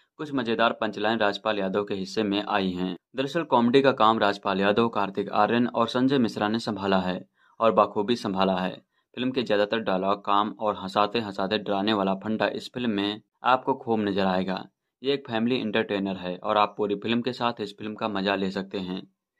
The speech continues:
पन्द्रह साल पहले आई फिल्म भूल भुलैया अक्षय कुमार की एक जबरदस्त फिल्म थी, जिसका असली मैसेज था कि भूत प्रेत कुछ नहीं होता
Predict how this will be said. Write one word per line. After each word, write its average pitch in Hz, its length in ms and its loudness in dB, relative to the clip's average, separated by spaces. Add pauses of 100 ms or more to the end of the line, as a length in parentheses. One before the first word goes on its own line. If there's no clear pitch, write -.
(340)
पन्द्रह 135 240 0
साल 160 180 -2
पहले 143 260 -4
आई 113 220 4
फिल्म 123 260 -4
भूल 113 160 4
भुलैया 107 320 2
अक्षय 104 280 -2
कुमार 101 280 0
की 107 120 -4
एक 101 120 -2
जबरदस्त 98 500 -2
फिल्म 95 180 -6
थी, 92 300 -12 (440)
जिसका 107 280 -2
असली 120 360 -2
मैसेज 104 420 -4
था 107 80 0
कि 107 120 -6
भूत 101 300 -2
प्रेत 104 200 -2
कुछ 107 220 -10
नहीं 98 140 -4
होता 92 360 -6